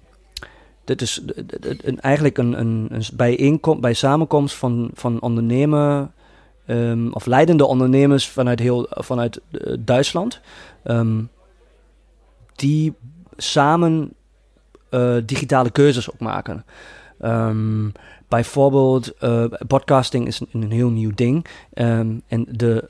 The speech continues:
getallen van luisteraars, om die te meten, daar zijn nog geen, ehm,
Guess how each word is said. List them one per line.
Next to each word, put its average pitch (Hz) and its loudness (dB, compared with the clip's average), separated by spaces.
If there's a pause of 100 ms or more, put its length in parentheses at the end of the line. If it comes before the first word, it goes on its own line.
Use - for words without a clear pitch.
getallen 139 2
van 117 -2
luisteraars, 120 0
om 123 -2
die 131 0
te - -6
meten, 123 2
daar 113 0
zijn 117 0
nog 117 -2
geen, 123 0
ehm, 113 -2